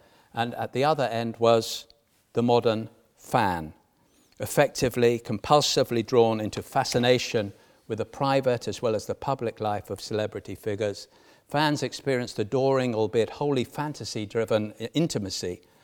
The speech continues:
uh, with their subjects, their celebrity subjects, sometimes interspersed with melancholic, heartbreaking feelings of distance and loss. Letter writing was, of course, the choice form of expression of fanship, but it also found outlets in a vibrant commercial sector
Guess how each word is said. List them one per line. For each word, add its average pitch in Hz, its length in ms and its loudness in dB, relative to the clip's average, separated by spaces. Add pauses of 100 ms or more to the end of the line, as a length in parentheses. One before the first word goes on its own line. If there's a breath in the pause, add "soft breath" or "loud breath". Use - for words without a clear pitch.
(140 soft breath)
uh, 101 220 -6
with 104 160 -6
their 101 140 -4
subjects, - 840 -6
their - 140 -8
celebrity 104 600 -8
subjects, - 600 -10 (320 soft breath)
sometimes 120 520 0
interspersed 110 680 -2
with 104 140 -8
melancholic, 104 640 -4
heartbreaking 104 640 -4
feelings 90 480 -8
of 92 140 -20
distance - 480 -14
and 92 160 -12
loss. 95 420 -8 (720 soft breath)
Letter 143 320 2
writing 98 440 -2
was, 95 160 -6
of 98 100 -8
course, 113 260 0
the 104 80 -8
choice - 380 -2
form 104 300 -2
of 98 80 -6
expression 101 560 -6
of 92 80 -12
fanship, 107 600 -8 (340 soft breath)
but 117 120 -4
it 135 80 6
also 123 280 2
found 107 260 0
outlets 104 460 2
in 98 80 -4
a 92 40 -4
vibrant 101 460 0
commercial 117 480 -2
sector 92 480 -8